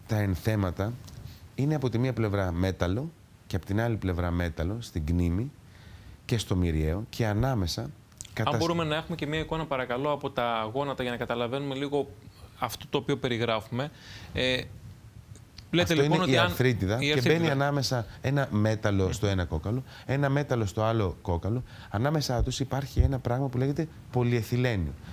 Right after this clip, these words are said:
Speaker 1: Είναι ένα, ε, το λέμε
Speaker 2: Μαλακό υλικό.
Speaker 1: εκλεκευμένα,
Speaker 2: Ναι.
Speaker 1: πλαστικό, δεν είναι πλαστικό. Αυτό είναι ο αδύναμος κρίκος. Αυτό εν τέλει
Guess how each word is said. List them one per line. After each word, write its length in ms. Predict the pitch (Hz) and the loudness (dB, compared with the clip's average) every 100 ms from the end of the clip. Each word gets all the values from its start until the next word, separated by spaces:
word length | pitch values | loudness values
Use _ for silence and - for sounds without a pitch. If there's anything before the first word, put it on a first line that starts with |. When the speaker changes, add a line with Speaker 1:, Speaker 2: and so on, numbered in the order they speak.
| - - | -10 -4
Speaker 1:
Είναι 220 | 113 117 | 0 2
ένα, 320 | 123 123 104 - - - | 2 0 -2 -10 -16 -8
ε, 120 | 95 90 - | -8 -6 -2
το 120 | 104 | 2
λέμε 200 | 101 113 | 2 4
Speaker 2:
Μαλακό 340 | 170 170 165 | 4 4 4
υλικό. 160 | - 147 | 4 4
Speaker 1:
εκλεκευμένα, 840 | 120 117 113 110 98 107 110 139 - - - | 6 4 4 4 4 2 2 0 -4 -14 -10
Speaker 2:
Ναι. 180 | 117 156 - - - | -8 -8 -12 -20 -6
Speaker 1:
πλαστικό, 580 | - 104 92 98 82 104 | 0 2 2 0 2 2
δεν 140 | 131 143 | 2 2
είναι 120 | 107 | 2
πλαστικό. 540 | 92 82 - - 69 - - - - | 0 0 -2 -2 -4 -6 -16 -16 -6
Αυτό 380 | - 120 - 185 | -2 -2 2 2
είναι 160 | 190 170 | 4 4
ο 100 | 135 | 4
αδύναμος 420 | 113 131 120 107 | 2 2 0 0
κρίκος. 380 | - - 92 - | -2 -6 -8 -8
Αυτό 380 | - 104 - 170 | -4 -4 0 2
εν 180 | 156 123 | 2 2
τέλει 420 | - 120 113 98 | 4 4 4 4